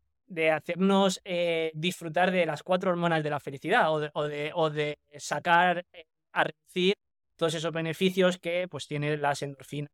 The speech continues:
oxitocina, la dopamina, la serotonina.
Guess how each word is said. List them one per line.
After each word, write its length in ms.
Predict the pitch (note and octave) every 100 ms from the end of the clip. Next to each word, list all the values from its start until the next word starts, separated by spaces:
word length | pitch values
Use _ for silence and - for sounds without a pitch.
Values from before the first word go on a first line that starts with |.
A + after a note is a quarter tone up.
| _
oxitocina, 760 | - C#3 C#3 - D3 D3 C#3+ C#3+
la 80 | _ _
dopamina, 400 | _ C3 D3+ D3
la 120 | C#3+ C3
serotonina. 600 | C3+ C3+ C#3 E3+ F3+